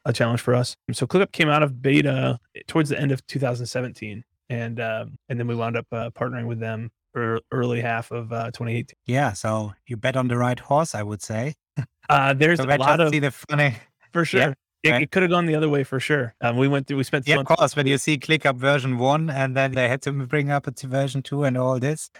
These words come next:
Speaker 2: So
Speaker 1: Yep.
Speaker 2: they're still on their way to really double down on the things that matter in such system. That's my own opinion. So they
Speaker 1: Yep.
Speaker 2: keep throwing out features half-baked and introduce new bugs. So yeah, I don't want to bully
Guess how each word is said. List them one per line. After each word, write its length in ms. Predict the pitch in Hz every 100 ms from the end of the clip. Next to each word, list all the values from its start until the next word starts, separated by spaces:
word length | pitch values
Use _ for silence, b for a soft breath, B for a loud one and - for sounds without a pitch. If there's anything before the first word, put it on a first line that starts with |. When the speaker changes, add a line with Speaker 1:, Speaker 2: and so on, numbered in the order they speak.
| B
Speaker 2:
So 380 | - 123 123
Speaker 1:
Yep. 120 | 123 127 _ _
Speaker 2:
they're 240 | 147 165
still 460 | 147 - 143 151 156 160
on 180 | 143 143
their 220 | 143 139
way 320 | 131 135 143 -
to 280 | 135 131
really 480 | 123 131 131 127 120 _
double 260 | 131 123 127
down 400 | 113 117 123 135
on 80 | 127
the 100 | 120
things 300 | - 127 -
that 160 | 113
matter 320 | 104 104 110 123
in 160 | 120
such 200 | 127 127
system. 680 | - 135 - 143 143 143 143
That's 220 | - - 110
my 80 |
own 220 | 104 104 113
opinion. 580 | - 131 135 139 147 143 B B
So 120 | -
they 140 | 107 107
Speaker 1:
Yep. 140 | 123
Speaker 2:
keep 180 | 123 120
throwing 380 | - 120 117 117
out 220 | 113 113
features 680 | - 123 120 - 127 127 - -
half-baked 800 | 113 117 - 110 113 127 123 117
and 260 | 113 110
introduce 540 | 117 107 110 110 107 -
new 160 | 120
bugs. 440 | 123 120 120 - -
So 320 | - 120 113 117 b _ -
yeah, 220 | 135 120 _ _ _
I 120 | - 160
don't 260 | 190 175
want 320 | 147 147 143 -
to 360 | - 135 123 120 _ _ -
bully 480 | 123 110 139 131 120